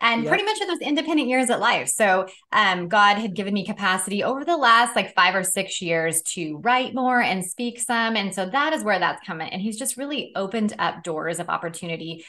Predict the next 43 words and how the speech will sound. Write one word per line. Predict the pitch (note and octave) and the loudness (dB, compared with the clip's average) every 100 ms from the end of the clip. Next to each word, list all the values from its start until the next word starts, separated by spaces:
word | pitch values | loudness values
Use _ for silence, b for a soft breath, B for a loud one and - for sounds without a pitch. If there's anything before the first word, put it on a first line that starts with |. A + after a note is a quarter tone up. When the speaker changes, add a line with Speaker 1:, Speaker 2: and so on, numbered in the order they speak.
| B | B
Speaker 1:
for | - F3+ | -4 -2
me | F3+ F3 | -2 -4
to | E3 | -2
be | E3 | -2
able | D#3+ | -2
to | D#3+ | -4
do | E3+ E3 E3 | -6 -2 2
that | F3 E3+ | 4 4
while | D#3+ | 2
I'm | D#3+ | 0
still | F#3 B3 C4+ | -2 0 0
serving | C4+ D4 C4+ C4+ | 0 -2 0 0
at | C4 | 2
home. | B3+ B3+ | 0 0
So | A#3+ | 0
it's | G#3 | -2
kind | - G#3+ | 0 0
of | G#3+ | 2
fun | G#3 | 2
to | G3 | 2
see | - G3 F3+ | 0 -4 -4
some | G3 | -2
of | F#3+ | 0
those | F#3+ F#3 | -2 -2
other | - F3+ F3+ | -6 -4 -4
dreams, | E3+ E3+ D#3+ E3+ E3+ B B B - | -4 -8 -6 -6 -8 B B B -4
um, | D#3+ | -4
come | F#3 E3+ | -4 -4
to | D#3 | -2
life | D3 D3+ | -2 -2
in | D#3+ | -4
these | D#3+ D3 | -4 -6
years | - - | -6 -6
as | - | -4
well. | - - | 0 0
And, | - - | 0 -4
and | G#3 G3+ G3 | -4 -4 2
what | C4 D4 | 2 2
I | G3 F#3+ | 0 0
write | F3 F3 F3 F3+ | 0 0 -4 -4
really | G3 G#3 A3 G3+ | -2 0 -2 -2
just | G3 F#3+ | -2 -4
comes | - - F3+ E3+ E3+ | -6 -6 -6 -6 -8